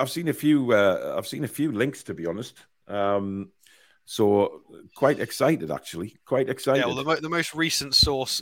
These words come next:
Speaker 2: apparently was the eighth of April. So it's, it's pretty fresh,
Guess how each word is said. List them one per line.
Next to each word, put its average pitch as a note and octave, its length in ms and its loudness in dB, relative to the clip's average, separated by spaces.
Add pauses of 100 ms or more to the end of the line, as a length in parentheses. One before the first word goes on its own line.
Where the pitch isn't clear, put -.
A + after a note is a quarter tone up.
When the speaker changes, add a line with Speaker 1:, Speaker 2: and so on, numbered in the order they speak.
Speaker 2:
apparently B2 560 -2
was A#2 160 -6
the A#2 120 -8 (140)
eighth A#2+ 240 -8
of A#2 80 -14
April. A2+ 440 -10
So A#2+ 200 -2
it's, - 300 -4 (220)
it's F#3 160 2
pretty B3 260 0
fresh, - 560 4